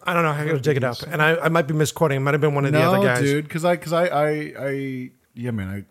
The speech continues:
Speaker 1: I don't know if it was, like, Panic Room or he was just
Speaker 2: Yeah.
Speaker 1: like, "Day one sucks." And he,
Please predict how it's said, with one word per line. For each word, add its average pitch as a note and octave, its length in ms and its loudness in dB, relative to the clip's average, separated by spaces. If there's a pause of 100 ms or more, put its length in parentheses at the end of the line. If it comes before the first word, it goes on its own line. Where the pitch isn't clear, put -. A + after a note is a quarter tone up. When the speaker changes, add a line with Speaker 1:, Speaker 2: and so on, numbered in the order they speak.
(360)
Speaker 1:
I - 40 -6
don't E3 120 -2
know E3+ 80 2
if - 100 -4
it D3 40 -4
was, C3 120 -6
like, A2+ 220 -10
Panic C3 380 -6
Room C3+ 340 0
or A2+ 220 -6 (1160)
he B2+ 160 -6
was F#2+ 160 -4
just - 140 -6
Speaker 2:
Yeah. D3 60 0
Speaker 1:
like, G#2+ 220 -8
"Day C3+ 180 -4
one C3+ 200 -2
sucks." - 480 -8
And D3 160 -6
he, - 180 -4